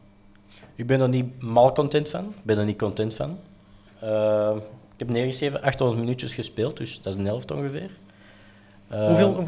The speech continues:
Speaker 2: minuutjes?
Speaker 1: achthonderd minuutjes.
Speaker 2: Ah, oké.
Speaker 1: En ik dacht dat er iets van zestienhonderd minuten ongeveer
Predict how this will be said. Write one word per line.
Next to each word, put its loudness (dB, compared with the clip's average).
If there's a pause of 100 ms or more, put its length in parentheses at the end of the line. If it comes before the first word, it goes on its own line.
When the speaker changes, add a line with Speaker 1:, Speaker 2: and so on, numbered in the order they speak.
Speaker 2:
minuutjes? 2
Speaker 1:
achthonderd 2
minuutjes. -6
Speaker 2:
Ah, -2
oké. -8
Speaker 1:
En -8
ik -4
dacht 0
dat 0
er -4
iets -6
van 0
zestienhonderd -6
minuten -4
ongeveer -6